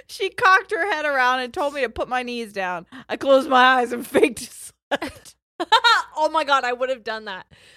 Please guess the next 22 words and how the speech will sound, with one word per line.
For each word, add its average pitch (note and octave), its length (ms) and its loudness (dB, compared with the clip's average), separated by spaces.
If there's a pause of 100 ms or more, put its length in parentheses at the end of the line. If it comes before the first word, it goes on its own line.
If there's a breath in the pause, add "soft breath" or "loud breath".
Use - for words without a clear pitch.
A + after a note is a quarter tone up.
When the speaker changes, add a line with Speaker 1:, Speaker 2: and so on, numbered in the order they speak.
(220 soft breath)
Speaker 2:
I'd C#4 100 -2
have D4+ 80 -4
been C#4+ 140 -6
like, C4+ 260 2
Speaker 1:
"Okay, C#4 200 4
hey, C#4+ 220 0
you F#4 120 -2
have D#4 120 -2
a F4 80 -2
seat." - 380 4
Speaker 2:
Listen, C#4 440 -4
sometimes, C4+ 560 -14 (300)
sometimes B3 600 -14 (160)
Shane A3 240 -10
doesn't B2+ 240 -12
listen - 240 -20
to G#2 60 -20
these G2 180 -20
episodes, - 420 -20
so D#3 80 -18
it's D#3 140 -20
fine. - 220 -20